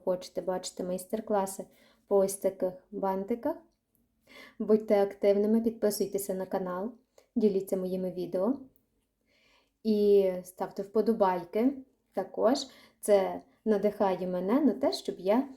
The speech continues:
створювала для вас більше відео, більше краси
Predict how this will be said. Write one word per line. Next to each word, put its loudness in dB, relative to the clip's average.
створювала 2
для 0
вас -8
більше -4
відео, 2
більше -4
краси -2